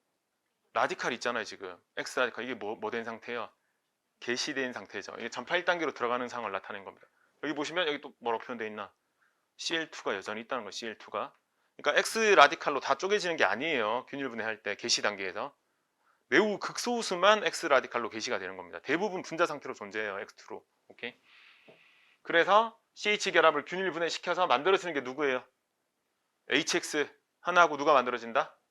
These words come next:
탄소 라디칼. 이 단계가 전파 일 단계다. 전파 일 단계. 음. 그죠? 그래서 아까 전에 우리 교재에서 이 과정이 외우는 거 아니야, 이거. 결합 해리 에너지를 비교했더니 약간 뭐, 무슨 반응이 되더라? 약간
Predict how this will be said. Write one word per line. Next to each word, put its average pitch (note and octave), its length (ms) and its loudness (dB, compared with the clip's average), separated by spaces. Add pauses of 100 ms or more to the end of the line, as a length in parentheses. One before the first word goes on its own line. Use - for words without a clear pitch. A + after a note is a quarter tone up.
(260)
탄소 F3 460 -4 (500)
라디칼. - 380 -4 (480)
이 D3 60 -12
단계가 D#3 260 2
전파 D#3 480 -2 (580)
일 B2+ 100 -10
단계다. B2 600 -4 (120)
전파 A#2+ 260 -10
일 A2+ 80 -8
단계. A2 340 -4 (140)
음. A2 80 -20 (2250)
그죠? B2 340 0 (200)
그래서 D#3+ 160 6
아까 - 180 8
전에 F3+ 120 4
우리 D#3 400 0 (360)
교재에서 F3 560 4
이 F3 140 -4
과정이 E3+ 520 2 (100)
외우는 G3+ 280 4
거 B2+ 80 8
아니야, D3+ 260 4
이거. B2+ 360 0 (400)
결합 F3+ 300 12
해리 A#3 160 8
에너지를 F3+ 300 6
비교했더니 D#3 440 0
약간 C3+ 360 6
뭐, G#2+ 180 0
무슨 A#2 240 -8
반응이 A#2 260 4
되더라? A2 260 0
약간 D#3 360 0